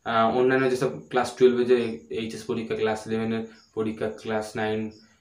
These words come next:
class টেনের অনেক audience ছিল তখন, আর class টেনে তখন মানে মাধ্যমিক পরীক্ষার জন্য অনেকেই এরকম ধরনের solution টাইপের ভিডিও চাইছিল ডাব্লিউবিএইচ এর বই থেকে। তোমরা, তোমরা হয়তো দেখেছো অনেকেই, যারা old subscriber থাকবে আমার চ্যানেলে।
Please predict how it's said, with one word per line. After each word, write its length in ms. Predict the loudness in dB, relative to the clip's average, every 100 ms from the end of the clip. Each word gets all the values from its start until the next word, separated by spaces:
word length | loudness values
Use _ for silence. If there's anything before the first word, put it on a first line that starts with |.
| _ -4
class 260 | 4 4 6
টেনের 300 | 6 6 6
অনেক 380 | 4 6 4 4
audience 320 | 6 6 6
ছিল 140 | 4
তখন, 240 | 4 4 2
আর 80 | 2
class 260 | 0 0
টেনে 240 | 0 2 0 -6 -12
তখন 360 | -2 4 4 4
মানে 340 | 0 -2 -4 -4
মাধ্যমিক 440 | -2 0 4 4
পরীক্ষার 280 | 4 2 2
জন্য 180 | 2 2
অনেকেই 460 | 0 4 4 4 -4 -8
এরকম 300 | -2 -2 -2
ধরনের 240 | -2 -2 -4 -6 -12 -4
solution 380 | -2 -2 -2
টাইপের 200 | -2 -2
ভিডিও 260 | -2 -2 -2 -4 -2
চাইছিল 380 | -2 -2 -2 -2 -6 -18 -6
ডাব্লিউবিএইচ 640 | -2 0 -2 0 -2 0
এর 60 | 0
বই 180 | 0 -2
থেকে। 200 | -2 -2
তোমরা, 220 | -2 2 2 0 -6 -12 -12 -14 -16 -18 _ _ _ _ _
তোমরা 180 | -2 0
হয়তো 180 | 4 4
দেখেছো 380 | 4 2 4 6
অনেকেই, 420 | 4 4 4 4 -4
যারা 160 | 0
old 240 | 4 4 4
subscriber 500 | -6 -6 -2 -2 -2
থাকবে 200 | -4 -6
আমার 120 | -6
চ্যানেলে। 280 | -6 -6